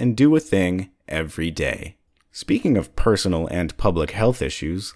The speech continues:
Life Science tells us that there are some chemicals in your day-to-day environment that may be contributing to individual human weight gain. These substances are known as P F A Ss. If you would like to see the full name of these compounds,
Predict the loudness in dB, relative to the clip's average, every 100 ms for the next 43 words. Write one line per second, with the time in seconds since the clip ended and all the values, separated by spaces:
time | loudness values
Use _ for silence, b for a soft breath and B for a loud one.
0 | 2 2 4 0 0 -2 -4 0 0 0
1 | -2 -2 0 2 2 2 -2 -4 0 2
2 | 2 2 -2 -4 -4 -2 0 -2 0 0
3 | 2 -2 2 2 2 0 2 2 2 0
4 | -2 -2 -2 2 2 2 -2 -4 -4 0
5 | 2 2 0 -2 -6 -2 0 0 2 0
6 | 2 0 0 2 2 2 2 2 2 0
7 | -6 -6 -8 -12 -14 _ 0 2 2 4
8 | 4 4 -2 -2 0 0 0 2 4 6
9 | 6 4 2 -4 -6 -4 0 2 2 -2
10 | 2 4 4 0 0 -2 -8 -10 -14 -16
11 | _ _ -12 -2 0 2 2 2 -2 0
12 | 2 2 -2 0 4 6 4 4 0 -4
13 | -4 -6 -4 -2 0 0 -2